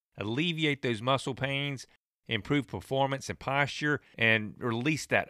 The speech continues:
unwanted stress. Best of all, it's gonna help you improve your golf swing.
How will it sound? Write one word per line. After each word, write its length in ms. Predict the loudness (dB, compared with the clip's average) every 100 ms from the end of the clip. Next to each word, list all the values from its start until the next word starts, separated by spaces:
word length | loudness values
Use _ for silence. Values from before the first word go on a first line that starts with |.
| -2
unwanted 680 | 0 0 0 0 2 0
stress. 720 | -2 -2 2 4 2 -2 -12 -16 _ 0
Best 320 | 4 4 4
of 100 | 6
all, 240 | 6 6
it's 100 | 4
gonna 220 | 0 0
help 280 | 2 0 0
you 100 | -2
improve 380 | -2 -2 0 0
your 100 | 0
golf 360 | 2 4 4 0
swing. 480 | -2 -2 -2 -4